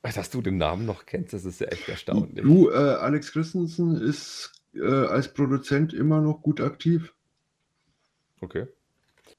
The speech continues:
Speaker 1: Hätte ich jetzt nicht erwartet, tatsächlich.
Speaker 2: Mhm, mhm.
Speaker 1: Aber da haben wir, da
Speaker 2: Oder war's
Speaker 1: gibt's
Speaker 2: zumindest,
Speaker 1: so
Speaker 2: war's zumindest bis vor, war das zumindest bis vor ein paar Jahren, ja.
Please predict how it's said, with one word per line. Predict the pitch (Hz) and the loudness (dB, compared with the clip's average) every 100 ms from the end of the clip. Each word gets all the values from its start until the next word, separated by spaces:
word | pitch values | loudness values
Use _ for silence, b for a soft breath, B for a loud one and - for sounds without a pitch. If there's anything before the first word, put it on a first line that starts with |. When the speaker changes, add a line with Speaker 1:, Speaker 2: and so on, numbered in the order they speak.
| _ _ _ _ _ _ _ _ _ | _ _ _ _ _ _ _ _ _
Speaker 1:
Hätte | - 117 | -10 -10
ich | 123 | -4
jetzt | 190 - | -6 -4
nicht | 131 - | -10 -8
erwartet, | 165 170 175 180 175 | -6 -4 -6 -4 0
tatsächlich. | 160 165 180 214 208 _ | 2 2 0 -2 -6 _
Speaker 2:
Mhm, | 160 | -2
mhm. | 160 180 208 - _ _ _ _ _ _ | 0 0 -4 -10 _ _ _ _ _ _
Speaker 1:
Aber | 92 95 | -6 -6
da | 90 | -6
haben | 92 92 | -8 -8
wir, | 90 - | -10 0
da | |
Speaker 2:
Oder | 127 135 | 2 4
war's | 131 160 | 4 2
Speaker 1:
gibt's | |
Speaker 2:
zumindest, | 165 156 156 104 | 2 4 2 -2
Speaker 1:
so | 110 | -2
Speaker 2:
war's | 131 156 | -2 -2
zumindest | 156 151 151 | -2 -2 -2
bis | 156 | -6
vor, | 151 147 - | -6 -6 -4
war | 135 | -2
das | 147 | -4
zumindest | 143 147 139 | -4 -6 -6
bis | - 139 | -8 -8
vor | 143 | -8
ein | 131 | -4
paar | 139 | -2
Jahren, | 135 135 127 107 | -2 -4 -4 -4
ja. | 107 120 | -4 -6